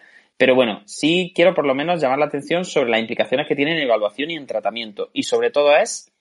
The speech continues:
salirnos del encorsetado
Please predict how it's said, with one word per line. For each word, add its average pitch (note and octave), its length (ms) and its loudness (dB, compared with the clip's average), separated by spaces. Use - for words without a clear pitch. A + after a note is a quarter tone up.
salirnos D#3 680 0
del B2+ 140 -2
encorsetado B2 1080 -2